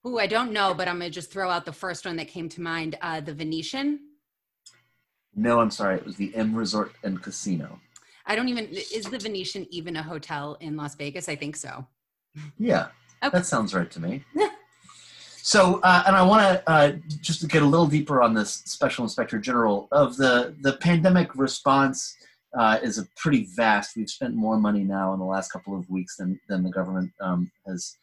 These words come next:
Speaker 2: spent through that many bills, uh, in, in time, uh, in quite a while. Um, what portion of that is, are you looking to see oversight on from the Special Inspector General?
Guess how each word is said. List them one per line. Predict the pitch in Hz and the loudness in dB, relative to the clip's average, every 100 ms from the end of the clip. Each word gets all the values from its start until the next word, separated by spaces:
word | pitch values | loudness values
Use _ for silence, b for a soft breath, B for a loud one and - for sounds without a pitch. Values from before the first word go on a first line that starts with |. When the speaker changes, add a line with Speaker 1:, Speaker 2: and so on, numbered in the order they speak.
| b b | b b
Speaker 2:
spent | - - 127 107 - | -18 -4 -2 -2 -4
through | 107 | -4
that | 98 104 | -4 -4
many | 110 98 98 | -2 -2 -2
bills, | 90 101 90 - - | -4 -4 -4 -8 -12
uh, | 101 92 92 | -6 -6 -6
in, | 87 85 87 - | -8 -8 -12 -10
in | 92 87 | -8 -6
time, | - 113 82 82 - | -6 -4 -4 -8 -8
uh, | 90 82 - - | -6 -6 -8 -14
in | |
quite | 90 110 95 | -8 -4 -4
a | |
while. | 113 123 90 - B B B B B _ | 0 2 2 -2 B B B B B _
Um, | 117 107 101 98 104 _ - - | 0 2 2 0 -4 _ -20 -8
what | 151 220 220 - - | 2 2 2 -6 -2
portion | 170 - - 135 | 0 2 2 0
of | 107 | 0
that | 110 110 | 2 2
is, | 110 101 - - _ _ _ _ 120 | 0 -6 -12 -14 _ _ _ _ -4
are | 120 | -2
you | 117 139 165 | 2 4 4
looking | 123 - 98 | 2 0 -6
to | 104 | -6
see | - 110 | -6 -4
oversight | 101 101 104 101 90 82 | -2 -4 -4 -2 -2 -4
on | 87 85 85 85 | -6 -4 -4 -4
from | - 98 85 82 | -4 -2 -2 -4
the | 85 80 | -6 -8
Special | - 92 - | -8 -8 -8
Inspector | 90 87 - - | -10 -10 -12 -10
General? | 82 73 73 | -10 -10 -16